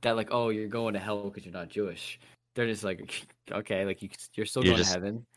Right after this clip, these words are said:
Speaker 1: You're
Speaker 2: you're
Speaker 1: just
Speaker 2: just
Speaker 1: not
Speaker 2: not gonna
Speaker 1: Jewish."
Speaker 2: get a seat or
Speaker 1: Like,
Speaker 2: something?
Speaker 1: no, you get a good seat. We just got the hard job. That's kinda what it is. It's like, we just have to do the dirty work. <laughs> You guys get to chill.
Speaker 2: The
Speaker 1: You just have to
Speaker 2: dirty
Speaker 1: be
Speaker 2: work
Speaker 1: like, the,
Speaker 2: business.
Speaker 1: there's, like, a few commandments for non-Jews. It's just, like, be a good person.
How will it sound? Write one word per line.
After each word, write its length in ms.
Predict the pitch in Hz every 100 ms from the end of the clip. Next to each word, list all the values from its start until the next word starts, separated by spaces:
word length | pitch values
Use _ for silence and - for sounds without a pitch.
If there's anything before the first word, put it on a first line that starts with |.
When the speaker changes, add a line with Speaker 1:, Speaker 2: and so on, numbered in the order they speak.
| _ _ -
Speaker 1:
You're 160 | 117
Speaker 2:
you're 0 |
Speaker 1:
just 100 | 82
Speaker 2:
just 140 | 85 82
Speaker 1:
not 60 |
Speaker 2:
not 80 | 80
gonna 100 | 80 76
Speaker 1:
Jewish." 40 |
Speaker 2:
get 100 | 76
a 100 | -
seat 260 | - - -
or 40 |
Speaker 1:
Like, 80 | 143
Speaker 2:
something? 360 | - - 113 113 _ _ _ _ -
Speaker 1:
no, 340 | 147 226 95
you 100 | 107
get 140 | 160 165
a 40 |
good 180 | 117 104
seat. 240 | - 107
We 160 | 117 151
just 120 | -
got 160 | 185 165
the 60 |
hard 240 | 110 139 127
job. 280 | 92 67 -
That's 160 | - 107
kinda 200 | 131 110
what 180 | 98 85
it 140 | - -
is. 240 | 107 87 82
It's 180 | 82 -
like, 200 | 87 -
we 140 | 123 165
just 120 | 143
have 100 | 123
to 80 | 110
do 120 | 117
the 80 | 101 _
dirty 260 | 117 117 101
work. 200 | 87 - - _ _
<laughs> 60 | - - -
You 120 | - 131
guys 240 | 226 -
get 160 | 151 143
to 80 |
chill. 440 | 123 - 104 120 127 - - - _ _ _
Speaker 2:
The 80 | 139
Speaker 1:
You 40 | 160
just 80 |
have 100 | 208 156
to 40 |
Speaker 2:
dirty 60 | 175
Speaker 1:
be 60 |
Speaker 2:
work 100 | 156
Speaker 1:
like, 80 | -
the, 80 | 147 117
Speaker 2:
business. 160 | 139
Speaker 1:
there's, 180 | 151 156
like, 160 | 180 156
a 80 |
few 260 | 131 - 175
commandments 540 | 151 131 117 120 104
for 140 | - 107
non-Jews. 560 | 104 101 101 101 82 80
It's 140 | 80
just, 160 | 90 87
like, 180 | 85
be 140 | - 92
a 40 |
good 220 | 80 82
person. 360 | - - - -